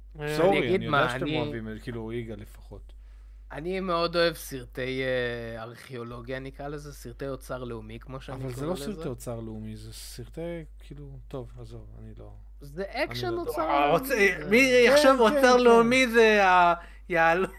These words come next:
Speaker 3: לא, לא, אבל אתה יודע, זה ה-, זה הז'אנר.
Speaker 2: דרך אגב, גם
Speaker 3: ככה אני
Speaker 2: אומרים
Speaker 3: קורא לזה.
Speaker 2: ההפך, אגב, כן, לא?
Speaker 3: סרטי אינדיאנה ג'ונס. קיצור, סרטי
Speaker 2: כן,
Speaker 3: ארכיאולוגיה,
Speaker 2: כן.
Speaker 3: בוא נקרא
Speaker 1: כן.
Speaker 3: לזה ככה.
Speaker 2: כן.
Speaker 3: מסע אחר משהו עתיק
Speaker 2: הרפתקה
Speaker 3: וזה.
Speaker 2: אחרי עתיק, כן,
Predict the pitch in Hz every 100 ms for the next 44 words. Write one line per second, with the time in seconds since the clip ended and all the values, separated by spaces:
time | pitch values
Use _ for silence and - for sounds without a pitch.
0 | - - - - - 208 302 311 302 285
1 | 277 247 208 180 190 185 190 151 143 175
2 | 180 165 151 143 135 127 131 135 147 143
3 | 131 196 240 226 208 196 190 160 175 226
4 | 214 214 320 - 185 156 165 151 151 143
5 | - 180 190 165 185 - - - - 143
6 | 147 208 240 214 196 180 165 143 147 131
7 | 120 - - 240 240 226 190 180 220 220
8 | 294 302 277 185 190 190 175 165 135 131
9 | 113 117 139 147 139 131 127 110 113 117
10 | 110 123 - - - - 277 349 370 247
11 | 233 226 202 185 185 175 170 160 180 202
12 | - 220 214 202 196 190 185 165 139 -
13 | 208 202 269 - 220 240 254 214 175 185
14 | 196 190 - 180 165 160 156 - 202 208